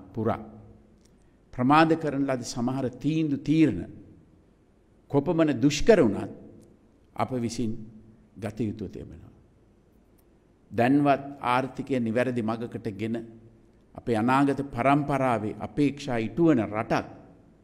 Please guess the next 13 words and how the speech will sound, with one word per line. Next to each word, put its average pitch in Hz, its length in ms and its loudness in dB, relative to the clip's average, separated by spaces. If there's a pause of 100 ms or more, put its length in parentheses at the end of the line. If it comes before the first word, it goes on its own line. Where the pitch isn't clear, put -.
(760)
ගොඩනැගීමේ 123 800 4
වගකීම 113 640 0 (760)
අපට - 280 -10
තිබෙනවා. 78 400 -12 (2000)
අද 131 180 -2 (1120)
අප - 220 -8
මුහුණ 123 400 0
දී 117 120 -2
තිබෙන 110 320 -4
බරපතල 123 680 -4 (880)
අභියෝගය 117 600 0 (640)
ජය 95 280 -6
ගැනීමට 120 480 -4